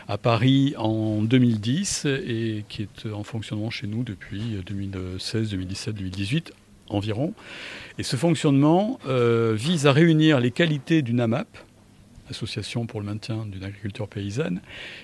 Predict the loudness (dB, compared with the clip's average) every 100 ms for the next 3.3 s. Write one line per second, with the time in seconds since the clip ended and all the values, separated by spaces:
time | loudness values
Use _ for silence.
0 | -4 6 6 6 4 6 4 4 2 2
1 | 0 2 0 0 -2 -6 -6 _ _ _
2 | _ -20 -20 -8 -4 2 2 2 0 2
3 | 2 2